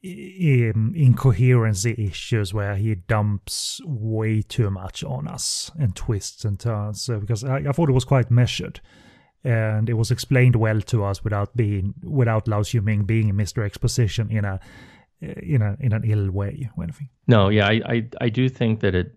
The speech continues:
Speaker 2: it handles the, the mystery, it handles the explanation well, pushes the characters into the right places. The, the one thing that I think, uh, for this film that doesn't work for me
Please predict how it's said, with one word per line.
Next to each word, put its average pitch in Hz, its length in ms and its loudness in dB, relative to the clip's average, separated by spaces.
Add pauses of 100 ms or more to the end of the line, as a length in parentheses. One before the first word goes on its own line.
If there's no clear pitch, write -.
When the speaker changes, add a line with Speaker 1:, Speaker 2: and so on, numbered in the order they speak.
(140)
Speaker 2:
it 135 100 4
handles 143 540 6
the, 117 280 2
the 110 120 0
mystery, 117 340 2
it 104 60 0
handles 104 340 2
the 101 80 -2
explanation 98 720 -2
well, 95 560 0 (160)
pushes 117 380 0
the - 80 -4
characters 98 840 -2 (140)
into 101 240 0
the 104 100 0
right 95 240 2
places. 92 800 0 (160)
The, 123 100 6
the 131 180 8
one 156 300 6
thing 131 260 2
that 113 100 2
I 104 120 2
think, 101 300 -6 (160)
uh, - 220 -18
for - 180 -6
this 101 220 -2
film 98 200 0
that 101 240 -6
doesn't 131 320 4
work 127 220 0
for - 140 -4
me 110 300 2